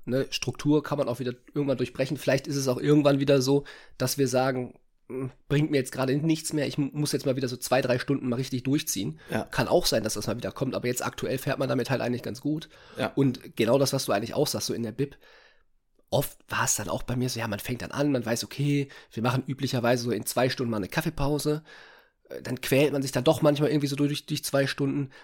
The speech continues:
Speaker 1: Dann erwischt man sich dann doch, dass man mal kurz am Handy ist und dann wird aus den fünf Minuten am Handy dann doch mal irgendwie zehn Minuten am Handy. Oder man starrt irgendwie in den luftleeren Raum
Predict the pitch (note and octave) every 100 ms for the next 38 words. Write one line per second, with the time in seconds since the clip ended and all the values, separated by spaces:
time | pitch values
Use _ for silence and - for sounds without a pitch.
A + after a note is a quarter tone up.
0 | _ A2 B2 B2+ - A2+ A#2+ G#2 C#3+ -
1 | D#3 D3 C#3 - D3+ - B2+ C#3+ C#3 C3+
2 | C3 G#2+ A#2+ A#2+ A2+ B2 A#2 - _ -
3 | D3 D#3 D3 D3 C3 C#3 C#3+ C3 A#2 A#2+
4 | A2+ - - C#3+ D3+ D3+ D3+ C#3 D3 D3
5 | C#3+ - - - - A#2+ A#2 - G#2+ A#2+
6 | A2 - - - A#2+ C#3 C#3 B2+ C3+ C3+
7 | B2+ D3 - C3+ B2+ B2 G#2 C#3 E3+